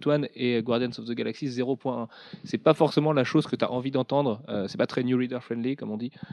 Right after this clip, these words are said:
Et je pense que Marvel, euh, se plante un petit peu dans sa politique quelque part, et je, personnellement, j'aurais préféré voir l'univers quasiment s'arrêter. Je veux bien comprendre qu'on garde le statu quo de la fin d'A V X, mais que tout, sur un mois, tous les titres commencent au numéro un. Et d'ailleurs, c'est finalement un petit peu ce que fait Marvel, puisque je prends l'exemple des sorties d'hier.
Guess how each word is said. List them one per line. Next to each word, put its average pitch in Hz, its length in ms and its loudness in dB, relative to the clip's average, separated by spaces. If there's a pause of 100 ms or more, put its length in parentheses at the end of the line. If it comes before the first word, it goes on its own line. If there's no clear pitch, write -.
(200)
Et 101 80 -4
je - 80 -8
pense 131 160 -2
que - 100 -6
Marvel, 117 340 2
euh, 101 220 -2 (180)
se - 140 -6
plante 151 300 6
un 143 120 0
petit 151 140 -6
peu 165 80 4
dans 156 120 2
sa 123 100 0
politique 127 320 -2
quelque 113 160 -2
part, 151 280 6
et 113 180 2
je, 110 100 -2 (260)
personnellement, 143 540 2 (480)
j'aurais 139 220 6
préféré 139 320 4
voir 120 160 4
l'univers 117 460 0
quasiment 120 340 -2
s'arrêter. 117 520 -2 (160)
Je 113 100 -18
veux 131 100 -4
bien 135 100 2
comprendre 127 360 -2
qu'on 117 140 -4
garde 113 220 0
le 110 60 -4
statu - 260 -8
quo 120 100 -2
de 113 80 0
la 104 60 0
fin 110 140 -4
d'A 101 80 0
V 101 140 0
X, - 200 -6 (300)
mais 117 140 0
que - 180 -4 (260)
tout, 151 220 0
sur 120 340 -4
un 120 60 2
mois, 143 200 2
tous - 160 -6
les 131 120 0
titres 123 240 -8
commencent 113 320 -6
au - 20 -10
numéro 113 260 -2
un. 104 80 -8 (420)
Et - 40 -4
d'ailleurs, 120 200 2
c'est 127 100 -6
finalement 127 560 -2
un 113 80 -6
petit 120 160 -10
peu 135 120 -2
ce - 60 -6
que 123 80 0
fait 131 100 -4
Marvel, 143 300 0
puisque - 240 -12
je - 80 -10
prends 113 120 -4
l'exemple 113 340 -4
des 113 100 -8
sorties 107 300 -10
d'hier. 117 480 -2